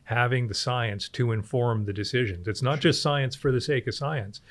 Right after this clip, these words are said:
Speaker 2: Yeah.
Speaker 1: It's science so we know what's going
Speaker 2: Make
Speaker 1: on.
Speaker 2: better
Speaker 1: And so
Speaker 2: policies.
Speaker 1: we can take better actions and have better policies.
Speaker 2: Right. Sure, that makes sense. Michael, you mentioned about the lack of coordination. Is one of the issues the fact that, uh, s-,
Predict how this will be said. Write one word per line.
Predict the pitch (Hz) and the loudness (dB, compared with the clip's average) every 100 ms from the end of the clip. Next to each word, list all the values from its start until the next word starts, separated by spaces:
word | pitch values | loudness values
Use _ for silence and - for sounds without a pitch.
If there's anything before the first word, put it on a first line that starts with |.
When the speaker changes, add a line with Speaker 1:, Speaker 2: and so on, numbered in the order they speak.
| - | -8
Speaker 2:
Yeah. | 113 | -2
Speaker 1:
It's | 120 - | -2 0
science | 139 151 - | 0 0 -4
so | - 113 | -2 -2
we | 107 | -2
know | 113 160 | -2 0
what's | 127 98 | 0 -2
going | - 113 110 | -4 -6 -4
Speaker 2:
Make | 143 | -2
Speaker 1:
on. | 127 | 0
Speaker 2:
better | 110 | 0
Speaker 1:
And | - | -2
so | |
Speaker 2:
policies. | 113 123 113 120 | -2 0 2 4
Speaker 1:
we | 117 | 4
can | 117 110 | 2 0
take | 131 131 | 0 0
better | 123 113 107 | 0 -2 -2
actions | 113 - 117 104 | -2 -4 -6 -6
and | 98 | -6
have | 104 104 | -4 -4
better | 104 104 | -6 -8
policies. | 110 107 110 - 120 110 | -8 -10 -10 -12 -14 -4
Speaker 2:
Right. | 110 113 98 - | 0 0 -2 -8
Sure, | - 131 | -4 0
that | 113 113 | 0 0
makes | 101 - | -2 -2
sense. | 120 107 - - _ _ _ _ _ _ - | -2 -2 -6 -10 _ _ _ _ _ _ 0
Michael, | 151 160 151 | 2 4 4
you | |
mentioned | 139 143 - | 4 2 0
about | 127 120 127 | 2 2 2
the | 113 104 | 2 2
lack | 101 107 120 107 | 2 2 2 -2
of | - | -10
coordination. | - 113 98 101 120 107 95 | -4 -2 0 -2 -2 -2 -2
Is | 104 | -2
one | 127 180 | -2 0
of | |
the | 190 139 | 2 2
issues | 139 123 110 | 0 -4 -4
the | |
fact | 101 110 104 107 - | -6 -2 0 -2 -4
that, | 98 - _ - _ _ - - | -6 -6 _ -20 _ _ -20 -10
uh, | 98 95 90 - - | -4 -2 -4 -10 -12
s-, | - - | -6 -6